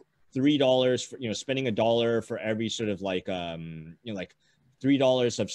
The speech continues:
of C A C for sort of three dollars of L T V. That's on the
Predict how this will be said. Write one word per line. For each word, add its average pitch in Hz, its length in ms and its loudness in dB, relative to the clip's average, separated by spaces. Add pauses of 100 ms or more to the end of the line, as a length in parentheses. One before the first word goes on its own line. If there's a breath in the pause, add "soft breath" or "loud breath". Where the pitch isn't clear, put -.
of 117 120 -4
C 117 300 0
A 107 100 2
C 107 340 0
for 104 140 -6
sort 98 220 -4
of - 80 -20
three 113 180 0
dollars 104 360 2
of 95 40 -4
L 98 140 0
T 98 220 -4
V. 101 240 -2
That's 175 480 0
on 123 400 2
the 101 480 -2